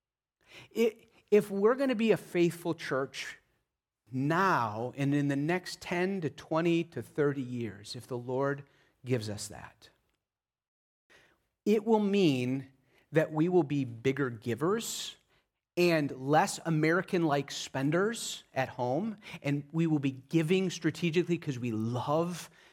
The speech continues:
this mission. We will have some of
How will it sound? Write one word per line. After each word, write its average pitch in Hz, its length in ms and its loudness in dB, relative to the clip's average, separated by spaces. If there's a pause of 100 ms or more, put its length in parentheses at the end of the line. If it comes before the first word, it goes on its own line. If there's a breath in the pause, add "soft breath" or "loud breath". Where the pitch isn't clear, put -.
this 156 320 0
mission. 196 500 -2 (300 loud breath)
We 190 200 6
will 202 180 8
have 190 520 4 (500 soft breath)
some 202 280 4
of 190 160 4